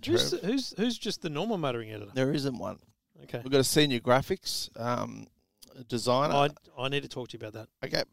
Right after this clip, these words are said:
Speaker 1: I think, um, I think it might be time to let Prashant go.
Speaker 2: Well, as you'll see on the video, uh, of
Speaker 1: Well,
Speaker 2: the
Speaker 1: I, I've watched the video.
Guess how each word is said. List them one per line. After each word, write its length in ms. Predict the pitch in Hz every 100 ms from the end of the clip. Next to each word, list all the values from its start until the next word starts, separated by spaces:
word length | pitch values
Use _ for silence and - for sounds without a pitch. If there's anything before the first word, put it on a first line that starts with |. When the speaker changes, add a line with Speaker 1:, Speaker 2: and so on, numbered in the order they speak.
| _ _
Speaker 1:
I 40 | 120
think, 300 | 120 120 -
um, 300 | 113 110 107 _ - - _ _ _ _ _ _ _ _ _
I 40 | _
think 120 | 147
it 20 |
might 160 | 127 135
be 60 | -
time 240 | 123 117
to 80 | 113
let 160 | 113
Prashant 380 | - 117 120 113
go. 180 | 123 113 - 139
Speaker 2:
Well, 180 | 143 139
as 200 | 139 131
you'll 120 | 135
see 220 | - 156
on 120 | 135
the 80 | 113
video, 580 | 104 117 113 107 98 87
uh, 240 | 85 104
of 160 | 90 107
Speaker 1:
Well, 220 | 180 180
Speaker 2:
the 60 | 208
Speaker 1:
I, 60 | 214
I've 80 | 196
watched 220 | 214 -
the 60 |
video. 400 | 147 139 135 220